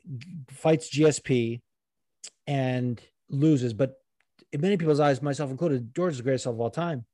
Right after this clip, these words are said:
and then gets knocked out on short notice by, by Kelvin Gastelum. So he didn't have the best ending as to a career, but that, to go out with the peak, to j-, like, he just barely lost the belt and, and then retired after that.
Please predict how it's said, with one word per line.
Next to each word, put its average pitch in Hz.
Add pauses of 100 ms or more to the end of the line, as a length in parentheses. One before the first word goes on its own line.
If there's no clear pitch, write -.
(640)
and 143
then 143
gets 147
knocked 147
out 139
on 131
short 143
notice 131
by, 123 (140)
by 131
Kelvin 123
Gastelum. 113 (400)
So 139
he 151
didn't 190
have 175
the 143
best 139
ending 151
as 160
to 180
a 160
career, 175 (500)
but -
that, 151 (300)
to 170
go 202
out 180 (440)
with 151
the 151
peak, - (800)
to 160
j-, 151
like, 147
he 151
just 156
barely 180
lost 180
the 160
belt 160
and, 151
and 147
then 151
retired 165
after 151
that. 180